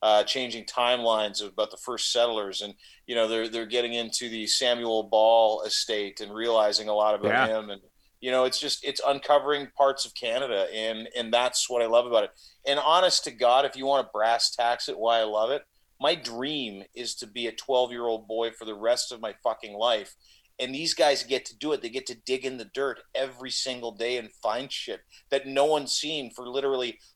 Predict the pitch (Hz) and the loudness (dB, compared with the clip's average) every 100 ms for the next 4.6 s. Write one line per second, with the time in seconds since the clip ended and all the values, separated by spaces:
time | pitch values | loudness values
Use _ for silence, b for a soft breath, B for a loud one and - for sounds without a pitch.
0 | _ - 147 139 127 113 113 113 127 120 | _ -2 -2 -2 -6 -8 -10 -4 -2 -2
1 | 113 92 92 104 107 90 90 - 139 110 | -4 -16 -12 -6 -6 -6 -10 -12 -10 -12
2 | 101 - 104 104 - - 107 95 - _ | -12 -10 -8 -8 -10 -16 -6 -6 -6 _
3 | _ - 117 117 - - - 123 123 - | _ -4 -2 -2 -4 -10 2 2 2 4
4 | 135 135 135 127 120 | 6 6 4 4 4